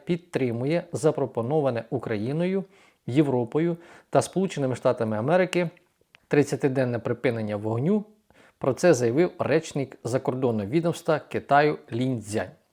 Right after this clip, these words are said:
Лінь Цзяню задали запитання про те, чи дійсно підтримує це Китай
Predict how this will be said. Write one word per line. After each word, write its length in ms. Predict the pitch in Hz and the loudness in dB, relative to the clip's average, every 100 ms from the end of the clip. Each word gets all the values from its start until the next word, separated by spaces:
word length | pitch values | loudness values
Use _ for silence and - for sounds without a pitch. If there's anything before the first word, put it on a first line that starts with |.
| - - - - - - _ _ 135 | -20 -20 -20 -20 -20 -20 _ _ 2
Лінь 200 | 220 151 | 4 6
Цзяню 400 | 147 170 185 185 | 6 6 4 -2
задали 380 | - 127 135 170 | -2 0 4 6
запитання 580 | 147 151 156 139 101 98 | 6 4 4 2 2 -2
про 180 | - 139 | -4 0
те, 200 | - 117 | 2 2
чи 220 | - 175 | 2 0
дійсно 460 | 147 165 175 - 123 | 0 2 2 2 -4
підтримує 600 | - 123 139 127 117 113 | -4 -2 -2 0 0 -2
це 180 | - 143 | 0 0
Китай 460 | 165 160 226 202 | 0 6 8 8